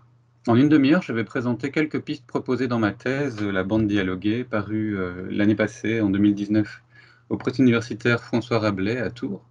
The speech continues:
Dans cette thèse en langue et lettres, la méthode de recherche n'est pas proprement linguistique, mais bien pluridisciplinaire. Elle est appliquée à travers des micro-lectures de séquences d'une à quelques planches de bande dessinée.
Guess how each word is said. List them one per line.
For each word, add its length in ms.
Dans 160
cette 240
thèse 280
en 100
langue 180
et 60
lettres, 320
la 100
méthode 380
de 80
recherche 420
n'est 80
pas 140
proprement 640
linguistique, 680
mais 80
bien 260
pluridisciplinaire. 1160
Elle 80
est 100
appliquée 640
à 80
travers 380
des 100
micro-lectures 920
de 100
séquences 500
d'une 280
à 80
quelques 300
planches 340
de 80
bande 240
dessinée. 400